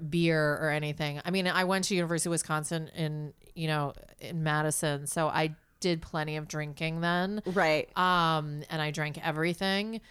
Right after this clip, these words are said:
Speaker 1: Schrank's vodka, <laughs> I, you know, like, all of it.
Speaker 2: Yeah.
Speaker 1: So that was obviously years ago. But, um, I just, like, I, I just, I can't, I don't have the energy for it.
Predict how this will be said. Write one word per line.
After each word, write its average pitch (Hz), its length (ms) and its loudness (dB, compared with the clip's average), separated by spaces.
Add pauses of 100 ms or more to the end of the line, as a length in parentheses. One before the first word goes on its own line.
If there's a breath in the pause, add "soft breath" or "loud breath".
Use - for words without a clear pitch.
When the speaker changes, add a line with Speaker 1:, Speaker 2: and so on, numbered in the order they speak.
(280 soft breath)
Speaker 1:
Schrank's 160 580 0
vodka, 165 460 2
<laughs> - 0 -
I, 262 1040 6
you 247 100 2
know, 202 240 0
like, 214 300 2
all 214 240 6
of 175 120 0
it. 160 280 0
Speaker 2:
Yeah. 175 280 2 (540 loud breath)
Speaker 1:
So 233 580 2
that 220 160 4
was 214 260 0
obviously 165 440 0
years 151 220 0
ago. - 300 -4
But, 196 260 0
um, 165 580 2 (200)
I 226 120 4
just, 262 280 -2
like, 214 340 2 (140)
I, 196 460 2 (340)
I 214 100 4
just, - 440 -6 (100)
I 202 80 0
can't, 196 640 2 (100)
I 196 100 4
don't 220 140 4
have 220 120 0
the 208 100 2
energy 170 460 0
for 143 240 -2
it. 127 240 -4